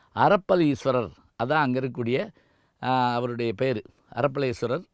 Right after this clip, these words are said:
அ, சிவரு-, சிவபெருமானுக்கு பேரு. அம்பிகையினுடைய பேரு அறம் வளர்த்த நாயகி. அங்க இருக்கவங்க ஆதி காலத்துல அந்த ஆத்துல மீன் பிடிச்சு மீன் அறுத்தாங்களாம்.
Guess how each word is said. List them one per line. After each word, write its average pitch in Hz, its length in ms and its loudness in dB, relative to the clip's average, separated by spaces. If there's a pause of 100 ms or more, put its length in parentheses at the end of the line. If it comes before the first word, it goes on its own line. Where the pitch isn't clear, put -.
(220)
அ, 120 140 -2 (100)
சிவரு-, 143 300 -4
சிவபெருமானுக்கு 127 580 -4
பேரு. 104 240 -2 (640)
அம்பிகையினுடைய 160 680 2
பேரு 131 380 -2
அறம் 131 260 0
வளர்த்த 131 360 0
நாயகி. 104 640 -4 (680)
அங்க 120 220 0
இருக்கவங்க 147 420 0 (680)
ஆதி 135 280 2
காலத்துல 139 720 0 (540)
அந்த 123 240 0 (920)
ஆத்துல 165 440 0
மீன் 151 220 -2
பிடிச்சு 131 580 -2
மீன் 151 220 -6
அறுத்தாங்களாம். 127 580 -2